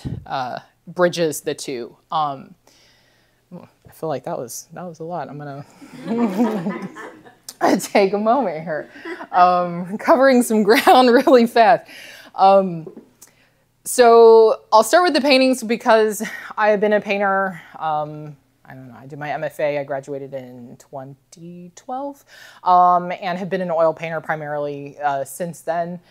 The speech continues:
And my work since then has also dealt with the idea of Texas and the idea of Texas. What is Texas? Each one of us who are from the state have, again, very different backgrounds, histories,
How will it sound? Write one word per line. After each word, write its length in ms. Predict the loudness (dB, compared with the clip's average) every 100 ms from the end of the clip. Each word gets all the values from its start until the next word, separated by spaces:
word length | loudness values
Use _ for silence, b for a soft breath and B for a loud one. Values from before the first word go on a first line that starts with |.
| b b
And 280 | -8 -6 -4
my 180 | -2 -2
work 500 | 0 0 0 -4 -20 -14
since 340 | -6 -6 -2
then 180 | -2 -2
has 160 | -4
also 300 | -2 -4 -4
dealt 260 | -4 -2 -2
with 160 | -6 -4
the 120 | -2
idea 460 | -2 -4 -6 -4
of 200 | -2 -4
Texas 640 | -8 -12 -12 -20 -18 -16 -16
and 380 | -16 -16 -12
the 80 | -6
idea 320 | -6 -6 -6
of 80 | -8
Texas. 560 | -6 -10 -8 -8 -10 -8
What 220 | -2 0
is 280 | 0 -6 -8
Texas? 580 | -6 -6 -6 -12 -12 -14
Each 240 | -16 -10
one 140 | -8
of 100 | -6
us 240 | -4 -4 -6
who 180 | -6 0
are 240 | 2 2
from 240 | 0 -8
the 80 | -10
state 300 | -10 -10 -8
have, 220 | -8 -10
again, 380 | -10 -10 -10 -10
very 220 | -8 -8
different 460 | -8 -6 -6 -6 -4
backgrounds, 600 | -2 -2 -2 -4 -4 -10
histories, 680 | -16 -16 -10 -8 -8 -10 -12